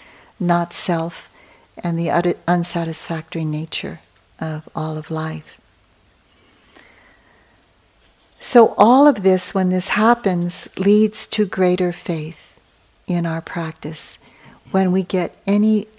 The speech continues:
little bit of opening to understanding these factors, we get more faith. We, we are able to walk the path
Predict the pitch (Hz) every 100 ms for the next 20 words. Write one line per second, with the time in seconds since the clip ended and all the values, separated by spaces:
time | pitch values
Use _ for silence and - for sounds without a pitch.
0 | _ 196 220 254 262 240 220 208 190 190
1 | 196 - 175 165 180 - - - - _
2 | - - 180 175 180 175 170 - - 175
3 | 175 180 175 165 170 - 165 170 180 -
4 | 196 202 196 - - - - - - 170
5 | - 185 190 175 170 - 180 175 170 -
6 | - _ _ _ - 175 170 170 - 175
7 | 175 175 - 165 170 185 185 180 185 -
8 | 180 170 170 - - 170 185 190 208 -
9 | 214 - 175 165